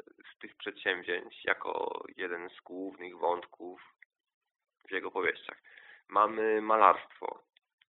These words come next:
jego sztukę, jako kolejny główny wątek w jego powieściach. Gdzieś tam jeszcze przewija się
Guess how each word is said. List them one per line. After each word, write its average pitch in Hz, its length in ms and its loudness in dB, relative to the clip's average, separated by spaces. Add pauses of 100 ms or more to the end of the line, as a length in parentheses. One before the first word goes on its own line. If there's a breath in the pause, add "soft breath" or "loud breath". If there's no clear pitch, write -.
jego 101 200 -4
sztukę, - 460 -12 (360)
jako - 240 -4
kolejny 101 580 2
główny 85 500 -12
wątek - 380 -10
w - 40 -20
jego - 160 -12
powieściach. - 560 -16 (640 loud breath)
Gdzieś 139 440 0
tam 120 280 4
jeszcze 110 400 0
przewija 104 640 -4
się 90 520 -2